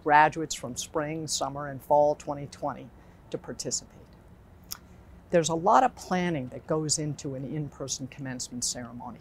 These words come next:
everything from buying regalia and bringing in outside contractors to live stream the event. We're also very sensitive to the needs of students who may have family members coming in from out of town for the big day.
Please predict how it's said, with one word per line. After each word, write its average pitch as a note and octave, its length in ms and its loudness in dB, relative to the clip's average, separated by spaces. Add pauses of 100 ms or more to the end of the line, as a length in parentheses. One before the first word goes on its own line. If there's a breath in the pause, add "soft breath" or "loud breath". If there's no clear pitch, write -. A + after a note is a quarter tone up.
everything D#3 540 -2
from C#3 260 -12
buying D#3 380 4
regalia D3+ 600 -2
and B2+ 260 -8
bringing D#3 320 -4
in D#3 100 -4
outside D3+ 500 0
contractors C#3 920 -2
to - 120 -6
live C#3+ 400 2
stream C3+ 400 -8
the C3 60 -12
event. C3+ 420 -6 (640 loud breath)
We're F3 140 10
also F3 320 12
very E3 400 2
sensitive C3+ 560 -4
to - 140 -10
the C3+ 100 -8
needs C#3 320 -8
of A#2 60 -4
students - 560 -2
who - 100 -10
may C#3+ 220 -4
have C#3+ 240 -6
family E3+ 460 0
members C3+ 460 -8
coming D3+ 400 -6
in D3 140 -8
from - 180 -12
out C3+ 160 -4
of C3+ 100 -4
town C3+ 540 -8
for - 120 -18
the C3+ 120 -12
big A#2+ 280 -16
day. A#2 240 -12